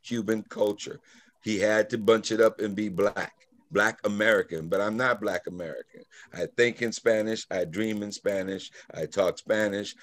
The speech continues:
I feel Spanish, I feel my culture and my roots, and that's important. Now, as an artist, I come from a family of artists. My mother danced for the International, uh, uh, uh, uh,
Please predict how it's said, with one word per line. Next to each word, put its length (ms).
I 100
feel 280
Spanish, 600
I 100
feel 240
my 200
culture 580
and 140
my 140
roots, 380
and 120
that's 220
important. 500
Now, 280
as 240
an 200
artist, 420
I 120
come 180
from 160
a 60
family 440
of 120
artists. 420
My 160
mother 320
danced 380
for 80
the 80
International, 640
uh, 180
uh, 60
uh, 40
uh, 420